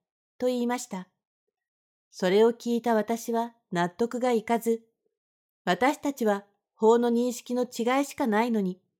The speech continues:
どうして自分の道を歩むという話になったのでしょうか」と言い返しました。彼女は自分の言ったことが間違っていたと思い、私に謝りました。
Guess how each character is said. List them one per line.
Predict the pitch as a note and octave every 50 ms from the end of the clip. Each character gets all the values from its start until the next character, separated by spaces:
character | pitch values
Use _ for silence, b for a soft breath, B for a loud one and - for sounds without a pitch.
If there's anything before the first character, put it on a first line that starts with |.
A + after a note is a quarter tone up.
| _ _ _ _ _ _
ど | F#3+ A3 C4+ D4+
う | D4+
し | C#4+
て | - C4+ A#3
自 | F3 F3+ F#3
分 | F3+ G#3+ A#3+ B3 A#3+
の | A#3+ A#3+
道 | A#3 A#3+ A3 - - B3 A#3
を | A#3
歩 | G#3+ G3+ A3 C4 C#4
む | D4+ D4
と | - C4+
い | A#3 G#3+ G#3 G#3
う |
話 | G3 F#3 G3 G3+ G#3+ A#3 - C#4+
に | C4+ C4 A3
な | G3 G#3 C4
っ | C#4
た | - D#4
の | D4 C#4
で | A3+ A#3+
し | A#3 - A#3+
ょ | A3+
う | A3
か」 | - F#3+ F#3 - _ _ _ _ _ _ _ _ _ _
と | C4
言 | B3+ B3+ B3
い | A#3+
返 | - B3 B3+ B3+
し | B3 A#3+
ま | A#3+ B3 B3
し | A#3+ -
た。 | G3 F#3 F3+ - _ _ _ _ _ _ _ _ _ _ _ _ _ _ _ _ _ _ _ _
彼 | - - A#3 B3 A#3
女 | A3 A3
は | G3+ G3 F#3 F#3+ - _ _ _ _ _ -
自 | E3+ D#3+
分 | F#3 G#3+ A#3 A#3
の | A#3 A#3+
言 | A#3+ A#3
っ | A3+
た | - B3
こ | A#3 B3 A#3+
と | A#3+ A#3
が | G#3+ G3 G3 G3 - _ _ _
間 | F3 E3+
違 | F3 - - A#3+ C#4+ D4
っ | D4 -
て | _ -
い | G#3+ F#3+ F#3+
た | - C4
と | C4 - A3
思 | F#3+ F3+ F#3+ G#3 G3+
い、 | F#3 F3 - _ _ _ _ _ _ _ _ _ _ _
私 | F3 F3 - A#3 A#3 - B3
に | B3+ B3
謝 | G#3+ G3+ G#3+ A#3 A#3+ B3
り | B3 B3 A#3+
ま | B3 B3
し | B3+ -
た。 | - F#3+ F#3